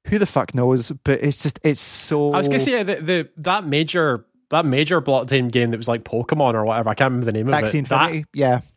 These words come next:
Speaker 2: that's the one. You just fucking collapsed. Like,
Speaker 1: Yeah.
Speaker 2: it's not. Yeah,
Speaker 1: It's,
Speaker 2: it's
Speaker 1: yeah, it's, it, it's almost like, yeah, it's, it's a, yeah, it completely collapsed because it's not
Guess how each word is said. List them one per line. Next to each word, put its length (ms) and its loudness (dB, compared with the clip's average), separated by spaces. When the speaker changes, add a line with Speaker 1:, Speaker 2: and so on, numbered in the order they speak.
Speaker 2:
that's 240 0
the 80 -2
one. 140 0
You 100 -2
just 180 -10
fucking 600 -2
collapsed. 680 0
Like, 220 2
Speaker 1:
Yeah. 100 4
Speaker 2:
it's 160 -6
not. 380 0
Yeah, 200 2
Speaker 1:
It's, 180 -2
Speaker 2:
it's 280 -6
Speaker 1:
yeah, 140 4
it's, 280 -4
it, 140 -8
it's 200 -4
almost 220 2
like, 220 0
yeah, 220 2
it's, 420 -2
it's 200 -6
a, 300 2
yeah, 200 2
it 120 0
completely 400 0
collapsed 560 0
because 240 0
it's 160 -6
not 300 0